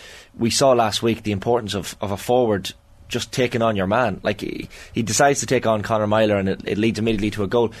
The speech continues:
You don't see it very often in Gaelic football, but, but when it happens and when it's pulled off by, by, by a forward,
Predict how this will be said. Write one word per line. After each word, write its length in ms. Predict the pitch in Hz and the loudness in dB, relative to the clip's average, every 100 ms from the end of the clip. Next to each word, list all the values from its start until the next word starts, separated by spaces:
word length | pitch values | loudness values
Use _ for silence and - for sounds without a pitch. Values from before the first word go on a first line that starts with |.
| - - | -18 -4
You 120 | 120 | 0
don't 260 | 135 160 143 | 2 2 2
see 220 | 151 139 | 2 2
it 180 | 117 - - _ _ - | 2 -4 -20 _ _ -12
very 400 | 92 120 135 151 | 0 4 6 4
often 300 | 143 - 147 | 2 0 0
in 60 | |
Gaelic 200 | 139 135 | 2 0
football, 380 | - 147 143 143 | 0 -2 2 0
but, 240 | 139 127 | 0 -4
but 100 | 107 | -2
when 200 | 113 135 | 2 4
it 80 | 143 | 4
happens 400 | 113 127 117 98 | 2 0 -2 -2
and 60 | 104 | 0
when 120 | 110 | 0
it's 120 | 104 | -2
pulled 240 | - 110 104 | -2 0 4
off 220 | 107 - | 2 2
by, 160 | 101 | -2
by, 180 | 90 92 | -2 -2
by 200 | - 92 | -4 -6
a 40 | 92 | -4
forward, 380 | - 107 90 | 0 0 0